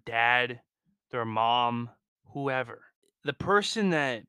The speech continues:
does the sexual assault is rarely a stranger. It's someone that person knows. And we think the biggest thing is, like, the misconception is,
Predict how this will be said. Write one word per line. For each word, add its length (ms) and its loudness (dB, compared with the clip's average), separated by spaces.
does 440 0
the 120 -6
sexual 520 -2
assault 680 -8
is 240 -8
rarely 680 2
a 60 0
stranger. 760 -10
It's 180 -6
someone 760 4
that 260 2
person 680 -2
knows. 840 -6
And 100 -4
we 140 2
think 260 2
the 120 -2
biggest 420 4
thing 140 4
is, 120 2
like, 140 0
the 80 -2
misconception 880 -2
is, 240 -8